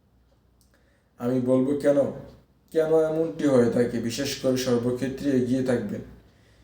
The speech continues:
যেভাবে বু-, গান, বুদ্ধি, শাস্ত্রীয় দক্ষতা ও তত্ত্বগান, সনদ, সার্টিফিকেট, পদ পদবি দিয়ে আপনি হবেন অনন্য, তা সত্ত্বেও কেন সকলে আপনার সেই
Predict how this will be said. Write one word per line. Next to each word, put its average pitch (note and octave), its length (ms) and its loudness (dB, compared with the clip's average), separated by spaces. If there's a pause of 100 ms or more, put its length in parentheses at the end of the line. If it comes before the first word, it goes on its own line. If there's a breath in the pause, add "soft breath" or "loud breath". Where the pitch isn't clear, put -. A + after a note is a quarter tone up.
(220 soft breath)
যেভাবে B2 480 4
বু-, - 560 -6
গান, B2 260 2
বুদ্ধি, B2 500 0 (320 loud breath)
শাস্ত্রীয় B2 540 0
দক্ষতা B2 560 4
ও B2+ 280 4
তত্ত্বগান, B2 520 0 (540 soft breath)
সনদ, B2 340 0
সার্টিফিকেট, B2+ 680 0 (200)
পদ B2 160 2 (100)
পদবি C3 380 2
দিয়ে B2 340 2 (260 loud breath)
আপনি C3+ 300 -6
হবেন B2+ 320 4
অনন্য, A#2 460 0 (520 loud breath)
তা C3 140 -2
সত্ত্বেও B2+ 600 -4
কেন C3 180 6
সকলে B2 380 0
আপনার B2 360 0
সেই B2 420 -2